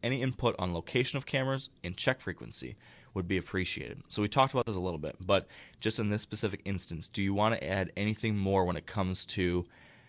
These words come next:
how we are trying to keep pressure low with our cameras, where we're putting 'em, how we're checking them, our scent control related to that, or anything else related to that topic, Dan?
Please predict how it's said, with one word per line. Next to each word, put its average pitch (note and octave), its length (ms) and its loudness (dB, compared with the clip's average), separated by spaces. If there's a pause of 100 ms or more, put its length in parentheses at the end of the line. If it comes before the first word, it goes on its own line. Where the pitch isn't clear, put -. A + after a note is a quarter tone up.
(240)
how G#2+ 240 4
we A2+ 220 4
are F#2+ 200 4
trying F#2+ 300 0
to F2 60 -2
keep - 260 -2
pressure F#2+ 400 0
low F2 480 4
with F2+ 160 -4
our F2+ 80 0
cameras, F2 460 -6
where G2 120 2
we're G#2 60 4
putting F#2+ 340 0
'em, F#2 260 -2 (240)
how G2+ 200 4
we're G2+ 120 2
checking F#2 420 0
them, F2 320 -2 (400)
our - 80 -8
scent G2 320 0
control F#2+ 400 0
related F2+ 320 2
to F2+ 60 0
that, F2 260 2
or D#2+ 180 -4
anything A2 380 2
else E2 240 -4
related F2 300 -2
to E2 60 -4
that E2+ 180 -4
topic, - 320 -8
Dan? G1+ 200 -12